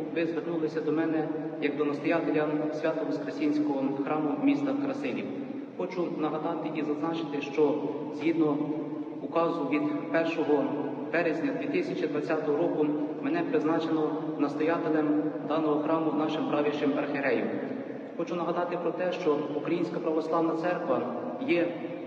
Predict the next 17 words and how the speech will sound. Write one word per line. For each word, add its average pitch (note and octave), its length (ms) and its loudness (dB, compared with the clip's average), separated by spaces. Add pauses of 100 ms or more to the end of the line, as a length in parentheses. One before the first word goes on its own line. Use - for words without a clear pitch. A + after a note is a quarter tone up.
(180)
релігійним D#3+ 640 2
об'єднанням, D3+ 600 2 (460)
яке B2+ 240 0
представляється E3 760 0
своїм D#3 320 0
центром D#3 500 2 (220)
управління D#3 600 2 (380)
у - 20 0
місті D3+ 360 0
Київ, C#3+ 360 0 (460)
має E3+ 260 0
повну E3 600 2 (460)
адміністративну D#3 960 2 (280)
незалежність, D3+ 840 2
а D3 60 0
також D#3+ 320 0
повну E3+ 420 2